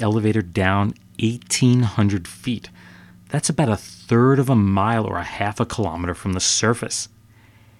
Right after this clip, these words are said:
And once down there, the men found an estimated four hundred thousand tons of stored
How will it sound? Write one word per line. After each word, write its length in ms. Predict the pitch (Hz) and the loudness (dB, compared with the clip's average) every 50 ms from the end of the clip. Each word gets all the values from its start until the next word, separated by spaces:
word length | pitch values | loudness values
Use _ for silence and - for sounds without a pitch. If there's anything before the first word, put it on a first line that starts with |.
| - - - _ _ | -20 -20 -20 _ _
And 220 | - 120 117 113 120 | 4 4 6 6 8
once 300 | 151 190 208 190 - - | 8 8 8 8 6 2
down 420 | 98 90 - 98 104 123 151 156 | -4 0 0 2 2 4 4 4
there, 140 | 123 104 95 | 4 4 4
the 40 | 92 | 4
men 300 | 92 95 101 113 127 120 | 4 4 4 4 4 2
found 260 | - - 113 104 98 | 0 0 0 2 2
an 120 | 95 107 - | 0 -2 -2
estimated 480 | 107 98 - - 107 98 85 - - | -4 -2 -2 0 0 -2 -2 -2 -10
four 640 | - - - - - 135 127 120 123 120 135 139 139 | -18 -20 -14 -4 2 4 6 6 6 4 2 2 0
hundred 640 | 123 - - - 123 120 120 120 117 117 113 95 | -2 -6 -4 0 2 2 4 4 2 0 -2 -2
thousand 640 | - - - - - 104 101 104 117 113 110 120 110 - | -4 -16 -12 -6 -4 -2 0 0 0 2 2 2 0 0
tons 320 | - - 123 120 117 98 | -2 0 2 2 2 2
of 80 | 95 90 | 2 -2
stored 320 | - - - 107 98 - | -4 -2 -2 -2 -4 -2